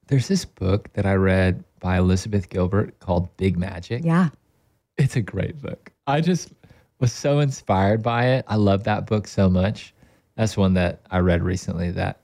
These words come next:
Speaker 1: I just get pumped about. Another one I can say too, Jon Acuff has this book called Soundtracks, and it's about kind of the, the, the things that we tell ourselves. It's about overthinking.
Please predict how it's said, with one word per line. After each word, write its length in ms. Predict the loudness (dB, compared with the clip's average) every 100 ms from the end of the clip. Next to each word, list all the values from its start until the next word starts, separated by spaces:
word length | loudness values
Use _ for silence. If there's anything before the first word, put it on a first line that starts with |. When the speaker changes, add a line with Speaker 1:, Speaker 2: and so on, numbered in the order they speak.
| _ _ _ -14
Speaker 1:
I 100 | -10
just 200 | -10 -6
get 140 | -8 -4
pumped 200 | -4 -4
about. 160 | -6
Another 380 | -2 0 2 0
one 380 | 0 0 -2 -2 -6 _ _ _ _
I 80 | -2
can 100 | -2
say 180 | 0 -2
too, 300 | -2 -2 -2
Jon 300 | -2 -2 0
Acuff 340 | 0 0 -2 -2
has 200 | -2 0
this 140 | -2
book 200 | -2 -6
called 180 | -2 -2
Soundtracks, 920 | -2 -4 -4 -4 -2 -2 -4 -12 -20 -20 _ _ -20 _ _ _ _ -2
and 520 | 0 2 2 0 -2
it's 140 | -2 -2
about 520 | 0 2 2 -2 -8 _ -8
kind 200 | 0 2
of 80 |
the, 200 | 4 0 -2 -2
the, 160 | 0
the 160 | 0 -4
things 420 | -4 0 2 2
that 140 | 0 0
we 120 | 0
tell 320 | 0 0 2
ourselves. 640 | 2 -2 -2 -2 -2 -6 -16 _ _ _ _ _ _
It's 500 | 0 2 0 -4 -14 -4
about 260 | -2 -2 0
overthinking. 880 | 0 2 -2 0 0 0 -2 -8